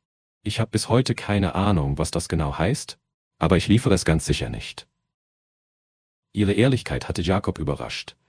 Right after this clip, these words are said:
Ihre Ungezwungenheit war eine Erleichterung. Sie tauschten Nummern, gingen eine Woche später essen und bauten langsam etwas auf. Etwas Echtes. Etwas Stabiles. Ganz anders als mit Alana, wo alles auf, auf was eigentlich gebaut war. Mit Emma war es anders.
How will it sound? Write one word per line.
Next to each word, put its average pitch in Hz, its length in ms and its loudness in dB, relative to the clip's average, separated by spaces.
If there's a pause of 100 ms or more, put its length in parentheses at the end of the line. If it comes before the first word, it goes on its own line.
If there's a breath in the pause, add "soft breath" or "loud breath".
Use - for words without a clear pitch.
(200)
Ihre 92 200 0
Ungezwungenheit 85 880 0
war 71 100 -4
eine 76 140 -4
Erleichterung. 78 640 -4 (320)
Sie 98 120 -6
tauschten 104 400 0
Nummern, 78 440 2
gingen 95 160 0
eine 87 200 -2
Woche 87 160 -2
später 123 380 -2
essen - 400 -4
und - 140 -2
bauten 87 260 0
langsam 95 380 2
etwas - 280 -8
auf. - 380 -10 (280)
Etwas - 360 0
Echtes. - 520 -4 (280)
Etwas 98 320 -2
Stabiles. 82 720 -2 (220)
Ganz 120 240 0
anders 104 420 2
als 76 140 -4
mit 71 100 0
Alana, 76 460 0
wo 85 100 2
alles 104 340 0
auf, - 320 -6 (180)
auf - 140 -4
was 73 140 -6
eigentlich 90 300 -2
gebaut 78 360 -2
war. 107 280 -2 (360)
Mit 135 160 0
Emma 113 280 2
war 65 100 -2
es - 140 -8
anders. - 500 -2